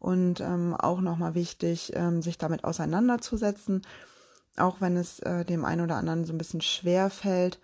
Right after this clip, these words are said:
ähm, wie gesagt, weil's eben nicht mehr so gebräuchlich ist. Amalgame sind Legierungen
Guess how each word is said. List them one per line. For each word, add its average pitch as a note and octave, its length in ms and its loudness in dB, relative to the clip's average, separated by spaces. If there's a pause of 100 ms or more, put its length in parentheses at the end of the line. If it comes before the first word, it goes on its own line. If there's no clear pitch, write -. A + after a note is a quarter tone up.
(280)
ähm, F3 380 -2 (240)
wie D#3+ 100 -4
gesagt, D#3+ 380 -2
weil's D#3+ 180 -2
eben D#3+ 180 -4
nicht D#3+ 180 -2
mehr D#3+ 140 -2
so D#3+ 100 -2
gebräuchlich D3 720 -2
ist. - 380 -8 (1040)
Amalgame G3+ 840 4
sind F#3+ 340 2 (140)
Legierungen B3 1160 2